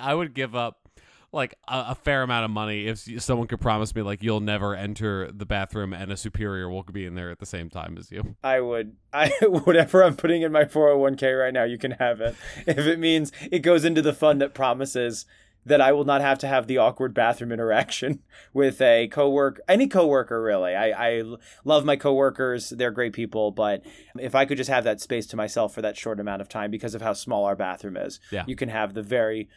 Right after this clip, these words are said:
Speaker 2: the very small amount of money I put into my future <laughs> each year, each, uh, paycheck.
Speaker 1: I'm only asking for an hour, maybe two, just to be, actually, something that did happen in my place of work is the, the occasionally <laughs> there'll be someone who's, like,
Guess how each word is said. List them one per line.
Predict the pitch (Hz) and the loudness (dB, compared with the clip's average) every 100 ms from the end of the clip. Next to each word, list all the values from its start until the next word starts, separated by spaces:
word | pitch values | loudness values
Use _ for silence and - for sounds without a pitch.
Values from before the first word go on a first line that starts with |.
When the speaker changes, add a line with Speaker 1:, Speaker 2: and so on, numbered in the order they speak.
| _ | _
Speaker 2:
the | 131 | -4
very | 135 135 127 | 0 0 0
small | - - 139 123 120 | -2 -2 2 4 4
amount | 113 107 | 2 -2
of | 104 | -2
money | 110 107 104 | -4 -2 -2
I | |
put | 101 110 | -4 -4
into | 104 101 104 | -6 -6 -6
my | 101 | -6
future | - 120 - 131 143 - | -6 -10 -6 -4 -4 -6
<laughs> | _ | _
each | 135 139 - | -6 -6 -6
year, | 120 117 | -12 -6
each, | 151 139 - | -4 -4 -2
uh, | 123 | 0
paycheck. | 117 120 110 117 139 - 147 127 | 0 -4 -4 -4 -4 -8 -16 -2
Speaker 1:
I'm | |
only | 131 151 147 | 0 2 2
asking | 139 143 131 120 120 - _ | 0 -2 -4 -6 -6 -12 _
for | - 110 104 101 - | -4 -2 -2 -6 -8
an | 113 107 | -10 -8
hour, | 104 101 90 101 | -6 -6 -6 -8
maybe | 104 98 | -8 -8
two, | - 87 82 | -10 -12 -12
just | 101 - | -14 -14
to | |
be, | 82 | -12
actually, | 98 147 - 131 | -4 -4 -2 -6
something | 117 139 110 113 | -4 -6 -6 -8
that | 113 | -8
did | 123 117 | -6 -6
happen | 110 107 104 | -4 -6 -8
in | 85 101 98 | -10 -10 -8
my | 104 | -8
place | 107 104 87 | -6 -8 -10
of | 92 | -12
work | 92 95 - | -10 -10 -10
is | 95 87 | -12 -14
the, | 98 113 110 107 92 | -18 -16 -8 -8 -8
the | 110 | -12
occasionally | 104 120 127 - 117 - 147 120 | -12 -10 -8 -4 -6 -4 -6 -8
<laughs> | - | -6
there'll | 143 - | -8 -4
be | 143 | -6
someone | - 131 120 120 104 185 - - - | -6 -6 -4 -6 -8 -12 -18 -14 -6
who's, | 139 - | -4 -2
like, | 113 | -6